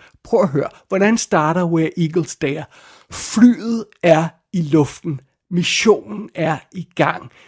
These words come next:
De står der og venter nærmest på at springe ud af det her fly, når Where Eagles Dare går i gang, for, så de kan lande med deres faldskærm og, og indtage den her borg.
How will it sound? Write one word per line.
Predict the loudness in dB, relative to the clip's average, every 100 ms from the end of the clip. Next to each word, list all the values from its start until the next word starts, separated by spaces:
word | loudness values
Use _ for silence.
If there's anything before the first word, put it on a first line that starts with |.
| -10
De | -4
står | -2 0 0 0
der | -2 -2 -4 _ -2
og | -2 -2 -2 6
venter | 6 6 0 -6 _ _
nærmest | -6 -4 -4 -8 -10 -12
på | -4 -4 -4
at | -8
springe | -6 -4 -2 -2
ud | -6
af |
det | -4 -4
her | -4
fly, | -4 -2 -2 -6 _ -4
når | 2
Where | 6 6 4
Eagles | -2 -2 -2
Dare | 0 0 0
går | -4
i | -4
gang, | -4 -4 -6 -20 _
for, | -6 -6
så | -4 -6
de | -6
kan | -2 -2
lande | 0 0
med | 0
deres | -4
faldskærm | -6 -6 -6 -6 -6
og, | -6 -6 -6 -12
og | -8 -4
indtage | -4 -4 -8
den | -8
her | -8 -8
borg. | -8 -8 -10